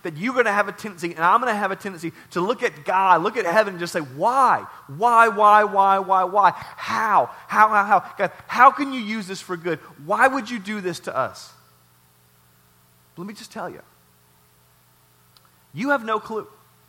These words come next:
what hangs in the balance. You have no in-, no clue, perhaps, the invitation that you've been invited into by being faithful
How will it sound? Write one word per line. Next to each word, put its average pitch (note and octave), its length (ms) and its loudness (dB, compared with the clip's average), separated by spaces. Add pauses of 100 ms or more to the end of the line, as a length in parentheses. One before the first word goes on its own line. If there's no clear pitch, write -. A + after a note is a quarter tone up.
(840)
what E3+ 120 -6
hangs F#3+ 300 -6
in G3+ 60 -12
the F#3+ 80 -8
balance. E3 440 -8 (880)
You A#3+ 120 -6
have C4 160 0
no B3 280 0
in-, A3 280 -8 (120)
no G#3+ 140 -6
clue, G#3 300 -10
perhaps, F3+ 420 -6 (200)
the E3+ 140 -12
invitation G3 720 -10 (680)
that D3+ 220 -12
you've A#3 240 -8
been A#3 140 -8
invited F3+ 500 -6
into C#3+ 380 -14 (2000)
by D#3 80 -6
being D#3 200 -10
faithful D3+ 540 -12